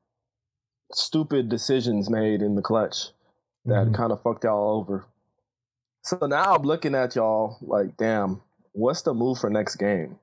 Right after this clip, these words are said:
Speaker 1: You know, like, what, what is y'all play here? Because I felt like the game plan was solid.
Speaker 2: Mm-hmm.
Speaker 1: The way y'all played defense, um, against Kawhi was really good.
Speaker 2: Great.
Speaker 1: And just how y'all moved the ball.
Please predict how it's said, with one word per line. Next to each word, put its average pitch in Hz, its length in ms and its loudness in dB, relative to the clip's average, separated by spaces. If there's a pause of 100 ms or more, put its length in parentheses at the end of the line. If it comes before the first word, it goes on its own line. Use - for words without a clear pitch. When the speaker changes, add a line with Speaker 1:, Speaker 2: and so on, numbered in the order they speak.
Speaker 1:
You 92 120 -4
know, 98 260 2
like, 92 160 0
what, 101 380 0 (300)
what 107 180 -2
is 110 140 0
y'all 104 160 2
play 113 300 0
here? 98 260 0
Because 98 240 -2
I 113 120 2
felt 123 240 0
like 113 380 0 (540)
the 120 100 -2
game 117 300 0
plan 113 420 0
was 107 140 -4
solid. 107 480 0 (480)
Speaker 2:
Mm-hmm. 117 320 4 (1080)
Speaker 1:
The 113 120 0
way 117 340 0
y'all 110 280 2
played 117 360 -2
defense, 113 840 0 (200)
um, 107 180 2
against 104 320 0
Kawhi 113 540 0
was 98 180 -6
really 98 240 0
good. 98 300 0 (440)
Speaker 2:
Great. 113 520 0 (1120)
Speaker 1:
And 127 140 0
just 139 240 0
how 139 120 2
y'all 127 160 4
moved 120 220 -2
the 107 80 -4
ball. 113 480 0